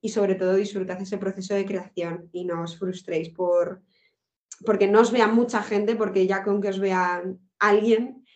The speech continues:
hay una frase que a mí me gusta mucho, eh, que es como,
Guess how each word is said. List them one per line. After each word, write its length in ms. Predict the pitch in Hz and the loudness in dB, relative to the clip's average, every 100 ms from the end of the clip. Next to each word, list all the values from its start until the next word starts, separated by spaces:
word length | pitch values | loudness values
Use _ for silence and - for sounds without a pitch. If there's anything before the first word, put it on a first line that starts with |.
| _ _ | _ _
hay 160 | - 220 | 0 2
una 180 | 220 220 | 4 2
frase 280 | 226 220 220 | -2 -4 -2
que 60 | |
a 40 | 208 | 0
mí 80 | |
me 100 | 208 | 0
gusta 280 | 202 208 208 | -2 -6 -6
mucho, 480 | 202 208 208 196 196 _ _ _ _ - | -4 -6 -4 -6 -8 _ _ _ _ -6
eh, 500 | 196 190 180 175 - | -2 0 -2 -6 -8
que 80 | 202 | -12
es 100 | 196 | -6
como, 580 | 196 190 180 175 180 | -6 -2 -2 -4 -8